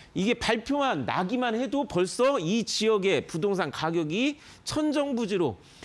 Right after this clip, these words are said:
믿을 수 없이 상승하는 일이 벌어집니다. 이거는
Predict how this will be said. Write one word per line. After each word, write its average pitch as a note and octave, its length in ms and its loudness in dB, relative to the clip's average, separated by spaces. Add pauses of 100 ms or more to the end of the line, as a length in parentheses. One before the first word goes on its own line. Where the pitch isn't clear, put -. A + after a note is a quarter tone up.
믿을 B3 320 0
수 C4 160 -4
없이 B3 320 -4
상승하는 C4+ 680 -6
일이 B3 440 -4 (340)
벌어집니다. G3 600 2
이거는 C4+ 520 0